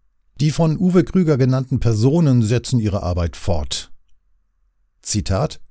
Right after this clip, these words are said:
„Bundeswehr. Uncle Fritz wants you.“ Die Bundeswehr sollte eine deutsch-syrische Brigade aufstellen. Aus Hilfsbedürftigen würden so Helfer werden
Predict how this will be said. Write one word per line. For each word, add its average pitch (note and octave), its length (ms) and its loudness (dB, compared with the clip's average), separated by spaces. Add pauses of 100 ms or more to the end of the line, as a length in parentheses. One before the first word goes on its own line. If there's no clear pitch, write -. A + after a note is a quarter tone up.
(360)
„Bundeswehr. F2+ 880 2 (800)
Uncle C3+ 300 2
Fritz - 480 0
wants F#2+ 560 0
you.“ G#2+ 320 4 (1160)
Die B2+ 80 4
Bundeswehr D3+ 640 4
sollte B2 380 2
eine A2+ 180 0
deutsch-syrische A2+ 880 0
Brigade G2 560 -2
aufstellen. F2+ 680 -4 (600)
Aus F2 220 -4
Hilfsbedürftigen A2+ 1000 0 (180)
würden C#3+ 240 2
so A#2 280 4
Helfer F2+ 420 -2
werden D#2 340 -2